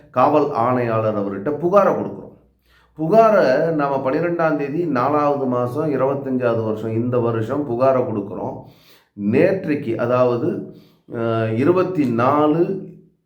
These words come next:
ஏழு ரெண்டாயிரத்தி இருபத்தஞ்சு அன்னைக்கு அதுக்கான பதிலை கொடுக்குறாங்க. அதுல நாலு பக்க பதில், அதுல வந்து இதெல்லாம் நடந்த விஷயத்தையெல்லாம் எழுதி, நாம புகார் கொடுத்ததெல்லாம் எழுதி, எல்லாத்தையும் சொல்லி, இதன் மேலாக நாம் நடவடிக்கை எடுக்க முடியாது, காவல்துறை முழுமையாக விசாரித்ததுல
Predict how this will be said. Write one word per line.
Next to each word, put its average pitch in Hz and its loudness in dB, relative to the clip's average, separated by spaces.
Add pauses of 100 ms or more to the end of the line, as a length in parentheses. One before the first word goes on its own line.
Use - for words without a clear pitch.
ஏழு 139 4
ரெண்டாயிரத்தி 127 0
இருபத்தஞ்சு 117 -4
அன்னைக்கு 98 -10
அதுக்கான 127 0
பதிலை 139 2
கொடுக்குறாங்க. 95 -6 (600)
அதுல 151 2
நாலு 160 2
பக்க 147 -2
பதில், 117 -4
அதுல 139 0
வந்து 127 0
இதெல்லாம் 139 2
நடந்த 135 0
விஷயத்தையெல்லாம் 113 -2
எழுதி, 110 -2
நாம 113 0
புகார் 113 0
கொடுத்ததெல்லாம் 101 -4
எழுதி, 107 -2
எல்லாத்தையும் 110 -2
சொல்லி, 98 -8 (400)
இதன் 170 4
மேலாக 165 2
நாம் 139 -2
நடவடிக்கை 160 0
எடுக்க 123 -4
முடியாது, 101 -6
காவல்துறை 135 0
முழுமையாக 135 0
விசாரித்ததுல 113 -2